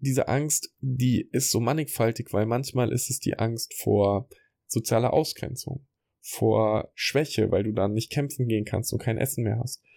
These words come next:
vor, ähm, äh, vor Ausgrenzung, Schwäche, äh, Ermüdung, weil du auch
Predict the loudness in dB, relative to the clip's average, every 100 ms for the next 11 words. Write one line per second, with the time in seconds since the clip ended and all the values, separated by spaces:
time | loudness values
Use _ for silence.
0 | _ _ -8 2 4 6 2 0 -10 _
1 | _ -6 -4 -6 -10 -14 _ _ _ _
2 | _ _ _ _ -12 _ _ -6 -4 -4
3 | -4 0 2 4 2 0 _ _ _ _
4 | -2 -2 0 -2 0 -2 0 -4 _ -2
5 | 0 -2 0 0 0 -6 _ _ 0 2
6 | 4 4 4 4 2 -2 -10 _ -2 0
7 | 2 0 2 0 0